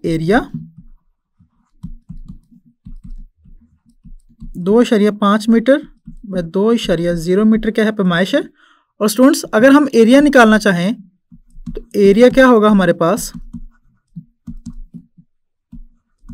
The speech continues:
दो इशारिया पाँच, दो इशारिया ज़ीरो, यहाँ पे students हमारे पास जो ए की कीमत होगी वो होगी पाँच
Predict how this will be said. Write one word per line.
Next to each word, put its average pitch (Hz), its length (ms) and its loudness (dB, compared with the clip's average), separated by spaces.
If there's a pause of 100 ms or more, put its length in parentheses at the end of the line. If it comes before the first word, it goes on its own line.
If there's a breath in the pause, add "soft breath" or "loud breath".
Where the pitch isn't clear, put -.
(200)
दो 233 220 4
इशारिया 196 400 0
पाँच, 185 580 -4 (1160)
दो 208 280 0
इशारिया 156 460 -4
ज़ीरो, 139 340 -8 (2750)
यहाँ 185 180 -2
पे 208 120 -4
students 208 360 -4 (400)
हमारे 185 220 -2
पास 185 380 0
जो - 200 -8
ए 190 140 0
की 190 120 -12
कीमत 196 340 -2
होगी 156 260 -6 (640)
वो 175 120 -10
होगी 151 320 -4 (960)
पाँच 151 520 -8